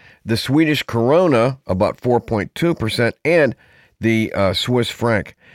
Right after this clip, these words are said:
You know what, what's interesting? The last time I looked at this a couple years ago,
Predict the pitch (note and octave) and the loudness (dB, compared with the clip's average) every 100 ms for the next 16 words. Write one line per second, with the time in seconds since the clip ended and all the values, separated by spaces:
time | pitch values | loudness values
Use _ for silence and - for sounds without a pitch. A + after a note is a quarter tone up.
0 | - G2+ B2+ E3+ D#3 - - C3+ C3 G#2 | -8 0 4 4 4 2 0 0 0 0
1 | C#3 D#3 C3 A#2+ G#2+ F#2+ A2 D3+ F#3 D#3+ | -2 0 -2 0 0 2 2 0 0 0
2 | D3+ C#3 C3 D3 C3+ F#2+ A2 - G2 B2 | 2 2 2 0 -2 -4 -4 -4 -4 -2
3 | A2 G2+ A#2 C3 G#2+ F#2+ F#2 | 0 0 0 0 0 0 0